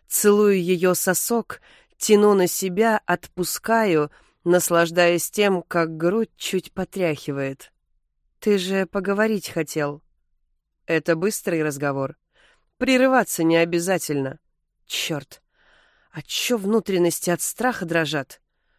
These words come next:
К груди ком подкатывает и выше.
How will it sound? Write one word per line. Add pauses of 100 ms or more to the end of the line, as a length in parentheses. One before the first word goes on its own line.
(160)
К
груди
ком
подкатывает
и
выше.